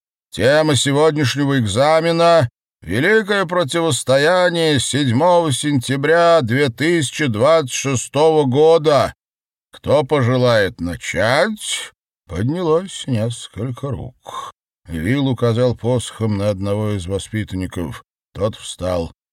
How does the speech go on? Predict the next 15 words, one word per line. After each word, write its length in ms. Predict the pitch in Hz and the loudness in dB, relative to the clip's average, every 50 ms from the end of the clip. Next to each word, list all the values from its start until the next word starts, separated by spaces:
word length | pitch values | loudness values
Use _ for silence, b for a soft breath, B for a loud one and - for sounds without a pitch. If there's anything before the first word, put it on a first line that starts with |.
| _ _ | _ _
Брат 400 | - 87 87 92 139 175 185 143 | -10 -6 -2 0 2 2 0 0
Сергей 460 | - - - 143 143 143 135 156 165 135 | -4 -4 -2 -2 0 0 0 0 -2 0
Понитков, 640 | - 151 147 143 151 160 127 - 131 113 - - _ _ _ _ _ _ _ _ _ _ _ _ _ | 0 0 0 2 0 -2 -2 -2 -2 -4 -4 -6 _ _ _ _ _ _ _ _ _ _ _ _ _
к 20 | 80 | -6
две 220 | 85 101 143 156 | -2 0 0 0
тысячи 280 | 160 190 190 143 - 135 | 0 -2 -2 -2 -2 0
двадцать 260 | 113 143 165 165 - | 2 2 2 0 0
шестому 400 | 165 147 - - 175 180 175 156 | -4 -4 -2 -2 -2 0 0 0
году 420 | 135 143 151 160 160 165 127 90 - _ _ _ _ | 2 4 2 4 4 2 -2 -2 -4 _ _ _ _
среди 320 | - - 110 127 147 151 | -8 -4 -2 -2 0 0
высших 400 | 170 147 151 175 139 - - - | 0 0 0 0 0 -2 -2 -2
иерархов 560 | 151 151 151 139 147 165 175 131 - - 113 120 | 0 0 2 4 4 2 2 2 0 -2 0 2
Ордена 380 | 156 170 147 139 147 147 143 | 2 2 2 0 0 0 2
Российских 580 | 135 131 120 - - 165 160 127 - 151 139 117 | 2 2 0 0 0 -2 -2 -2 0 0 2 2
Землеёбов 800 | 110 147 151 143 139 139 135 139 180 214 185 156 120 - - | 2 2 0 0 2 2 2 2 0 0 0 0 -2 -2 -6